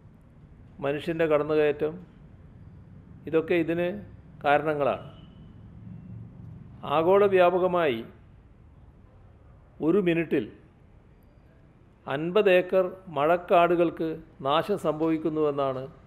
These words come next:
കണക്കുകൾ പറയുന്നത്. ഇതിൻ്റെ ഫലമായി നിത്യഹരിത വനങ്ങളിലെ പതിനെട്ടായിരത്തോളം സസ്യവർഗങ്ങൾ നാശത്തിൻ്റെ വക്കിലാണ്.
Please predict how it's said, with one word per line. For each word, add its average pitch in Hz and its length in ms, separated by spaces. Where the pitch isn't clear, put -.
കണക്കുകൾ 135 500
പറയുന്നത്. 107 380
ഇതിൻ്റെ 175 280
ഫലമായി 180 440
നിത്യഹരിത 180 580
വനങ്ങളിലെ 170 520
പതിനെട്ടായിരത്തോളം 180 1000
സസ്യവർഗങ്ങൾ 147 760
നാശത്തിൻ്റെ 165 600
വക്കിലാണ്. 117 400